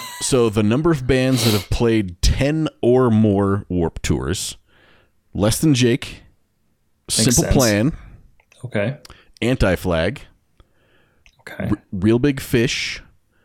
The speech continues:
Speaker 2: Motion City Soundtrack,
Speaker 1: Oh, Motion City Soundtrack.
Speaker 2: Pennywise,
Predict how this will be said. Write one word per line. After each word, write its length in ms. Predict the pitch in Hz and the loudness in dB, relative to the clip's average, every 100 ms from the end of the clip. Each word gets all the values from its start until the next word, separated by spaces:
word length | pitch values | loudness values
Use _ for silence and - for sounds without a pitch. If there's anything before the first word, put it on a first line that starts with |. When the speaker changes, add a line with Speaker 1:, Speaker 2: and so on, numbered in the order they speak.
| _ _ _ - | _ _ _ -8
Speaker 2:
Motion 480 | 87 104 123 147 131 | -2 0 2 0 0
City 260 | - 135 | 0 -2
Soundtrack, 840 | 143 - 101 80 98 82 80 - - _ _ | -2 -2 -2 -2 -2 -2 -4 -8 -12 _ _
Speaker 1:
Oh, 260 | - - - - | -18 -16 -16 -18
Motion 240 | - - | -20 -18
City 220 | - - | -20 -20
Soundtrack. 320 | - - - - | -20 -20 -6 0
Speaker 2:
Pennywise, 960 | - 170 127 87 78 71 98 - - | 4 4 4 4 0 0 -2 -4 -8